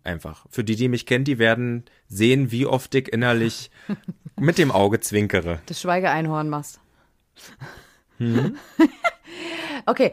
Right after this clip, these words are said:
Speaker 2: also du musst das jetzt den, okay, mhm, verstehe. Wow. Ich hab eigentlich gedacht, ich hab hier schon ein Gläschen aufgemacht, weil ich dachte, wir feiern jetzt.
Speaker 1: Zum Anstoßen? Nee,
Speaker 2: Oh.
Speaker 1: kannst du vergessen.
Speaker 2: Boah, ey, das dauert,
Speaker 1: Das
Speaker 2: ey.
Speaker 1: Tüpfelchen auf dem i ist, dass die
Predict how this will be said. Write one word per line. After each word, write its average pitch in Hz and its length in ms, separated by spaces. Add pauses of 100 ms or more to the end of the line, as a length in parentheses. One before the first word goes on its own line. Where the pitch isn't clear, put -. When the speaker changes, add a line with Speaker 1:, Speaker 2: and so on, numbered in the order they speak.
(120)
Speaker 2:
also 202 200
du 208 80
musst 220 280
das 285 160
jetzt 254 240
den, 233 300
okay, 165 300 (140)
mhm, 185 400
verstehe. 156 420 (640)
Wow. 165 300 (1040)
Ich - 160
hab 214 100
eigentlich 226 360
gedacht, 220 380
ich - 100
hab 202 120
hier 208 140
schon 202 460 (240)
ein - 40
Gläschen 214 480
aufgemacht, 196 440
weil 190 80
ich 190 80
dachte, 190 240
wir 190 100
feiern 262 400
jetzt. 175 240
Speaker 1:
Zum 135 120
Anstoßen? 165 540
Nee, 90 220
Speaker 2:
Oh. 117 40 (280)
Speaker 1:
kannst 110 240
du - 60
vergessen. 98 260
Speaker 2:
Boah, 131 100
ey, 131 120
das 123 160
dauert, 175 320
Speaker 1:
Das - 80
Speaker 2:
ey. - 120
Speaker 1:
Tüpfelchen 147 340
auf 110 200
dem 104 180
i 135 280
ist, - 440 (440)
dass 117 240
die 104 360